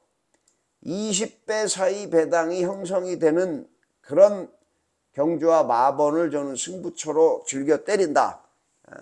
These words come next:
항상 말씀을 드리고 있습니다. 자, 요 범주 안에 아마 들어갈 겁니다.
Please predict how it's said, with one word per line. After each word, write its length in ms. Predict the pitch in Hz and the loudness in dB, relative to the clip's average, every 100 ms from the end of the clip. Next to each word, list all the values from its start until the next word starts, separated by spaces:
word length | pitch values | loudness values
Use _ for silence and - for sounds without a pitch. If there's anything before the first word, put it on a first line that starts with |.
| - - - | -18 -18 -16
항상 380 | - 165 165 139 | -6 -2 -2 2
말씀을 480 | 127 139 151 139 | 2 2 -2 -4
드리고 320 | 120 139 123 120 | -4 -2 0 0
있습니다. 640 | 131 120 110 71 64 - _ _ _ _ _ | -2 -4 -8 -10 -16 -20 _ _ _ _ _
자, 200 | 135 131 | 0 4
요 200 | 175 220 | 6 6
범주 760 | - 165 214 233 240 240 214 254 | 10 12 12 12 0 -2 6 8
안에 220 | 208 214 | 8 4
아마 360 | 185 170 160 | 2 2 -2
들어갈 400 | 151 160 139 127 | -2 -2 0 -2
겁니다. 340 | - 104 95 | -4 -14 -14